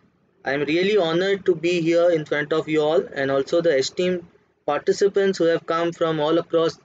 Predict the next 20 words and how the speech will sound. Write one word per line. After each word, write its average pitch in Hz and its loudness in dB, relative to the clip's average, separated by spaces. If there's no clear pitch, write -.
different 180 -2
countries, 180 0
across - -2
different 170 -4
continents, 190 -2
and 147 -6
they 151 0
are 151 -2
here 175 0
for 147 0
this 147 -2
session, 165 -2
and 123 -16
they 139 0
have 147 -4
been 202 0
here 202 2
throughout 180 0
the 175 2
session. 165 -2